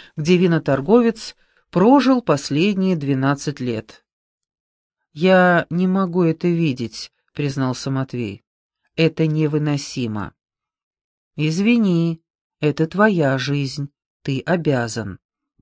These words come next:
Тем временем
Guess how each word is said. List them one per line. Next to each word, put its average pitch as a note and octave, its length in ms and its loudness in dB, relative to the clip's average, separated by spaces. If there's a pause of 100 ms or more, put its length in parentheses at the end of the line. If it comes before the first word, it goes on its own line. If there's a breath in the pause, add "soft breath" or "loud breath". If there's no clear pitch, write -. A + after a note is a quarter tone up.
(1900)
Тем D#4 200 6
временем B3+ 560 6